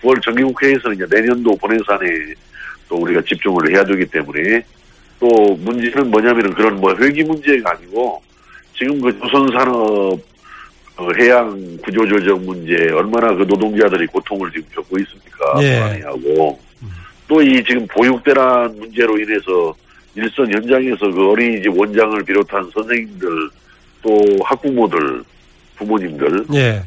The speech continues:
Speaker 1: 정말 걱정이 많거든요. 그러니까 이거 하루빨리 이런 문제들 우리 국회에서 해결하고 또 정부에서 해결을 해줘야 되는 것이지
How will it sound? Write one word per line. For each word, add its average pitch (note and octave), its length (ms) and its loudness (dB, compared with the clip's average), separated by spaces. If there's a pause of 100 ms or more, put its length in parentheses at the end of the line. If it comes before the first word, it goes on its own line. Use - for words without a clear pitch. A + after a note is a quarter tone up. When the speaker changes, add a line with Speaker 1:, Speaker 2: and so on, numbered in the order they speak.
(200)
Speaker 1:
정말 D3 240 2
걱정이 C3+ 400 2
많거든요. F#2+ 680 -2 (520)
그러니까 C3 540 2 (300)
이거 A#2 180 0
하루빨리 D3+ 760 0
이런 A2+ 180 -4
문제들 G2+ 840 -2
우리 F#2+ 120 -8
국회에서 G#2 580 0
해결하고 F2+ 920 0
또 F#2 120 -16
정부에서 F#2+ 760 -2 (560)
해결을 G#2+ 480 2
해줘야 B2+ 300 4
되는 A2 200 -2
것이지 D#2+ 800 -2